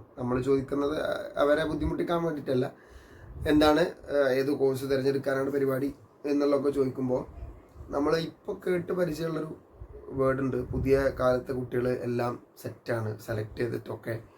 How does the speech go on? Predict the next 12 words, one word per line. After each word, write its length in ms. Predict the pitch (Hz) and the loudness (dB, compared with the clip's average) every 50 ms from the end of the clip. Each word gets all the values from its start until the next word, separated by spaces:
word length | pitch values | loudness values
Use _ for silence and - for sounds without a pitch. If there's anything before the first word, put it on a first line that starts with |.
| - - - | -20 -18 -6
ഉഷാറായിട്ട് 420 | - - 139 139 139 139 127 131 | 0 4 4 6 6 4 4 2
ചെയ്യുന്ന 300 | 117 123 120 117 123 127 | 0 0 0 0 0 0
ആളുകളാണ് 520 | 120 117 113 113 117 117 113 110 117 131 - - - - | 0 0 0 -2 -2 -2 -2 -2 -4 -8 -10 -12 -12 -8
എന്നൊക്കെ 240 | 123 123 110 - | -6 -6 -4 -4
പറയാറുണ്ട്. 500 | - - 113 107 101 90 - - - - - - - - - - - - - - - - - - | -4 -4 -2 -2 -2 -4 -6 -8 -10 -12 -14 -16 -14 -16 -16 -16 -18 -20 -20 -18 -18 -14 -12 -8
പക്ഷെ 360 | - - 180 214 214 - - - - - - - | -6 -4 -2 0 0 0 -2 -4 -6 -8 -10 -8
അതൊന്നും 260 | - - 233 233 226 | -6 -4 -2 2 4
അല്ല 140 | 196 185 190 | 6 6 6
അതിൻ്റെ 180 | 190 180 175 156 | 6 4 2 0
സത്യം. 400 | 143 110 - - - - - - - - - - - - - _ _ - _ _ _ _ _ _ _ - | 0 -4 -6 -10 -14 -14 -18 -20 -20 -20 -20 -20 -20 -20 -20 _ _ -20 _ _ _ _ _ _ _ -4
യഥാർത്ഥത്തിൽ 480 | 143 143 151 160 165 180 185 175 202 185 | 0 4 6 6 6 6 4 2 2 2
ഇപ്പോഴും 540 | 175 - - - 170 160 156 151 170 - | 2 2 0 0 0 0 0 -2 -4 -6